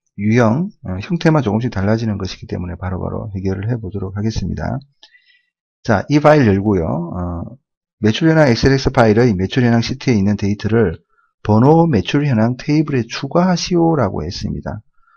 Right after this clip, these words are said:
번호 필드의 값은 자동적으로 입력되므로 무시하고 첫 행에 열 머리글이 있다. 자, 지금 이 테이블에 보면요. 이와 같이 아무 값이 없는데 여기에,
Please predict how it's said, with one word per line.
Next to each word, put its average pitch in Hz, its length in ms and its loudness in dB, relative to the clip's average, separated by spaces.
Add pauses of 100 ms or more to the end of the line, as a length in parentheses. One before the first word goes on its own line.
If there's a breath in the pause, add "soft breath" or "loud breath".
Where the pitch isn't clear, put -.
(320 soft breath)
번호 135 200 2
필드의 151 300 4
값은 131 280 0
자동적으로 131 440 0
입력되므로 107 460 0
무시하고 95 640 -4
첫 - 240 -10
행에 139 100 0
열 110 140 2
머리글이 95 380 -2
있다. - 240 -18 (420 soft breath)
자, 95 140 -2
지금 131 200 -2
이 160 60 -6
테이블에 175 380 2
보면요. 95 640 -2 (100)
이와 127 180 0
같이 123 640 -2 (280)
아무 147 380 2
값이 - 460 -2
없는데 92 720 -2 (440)
여기에, 123 460 2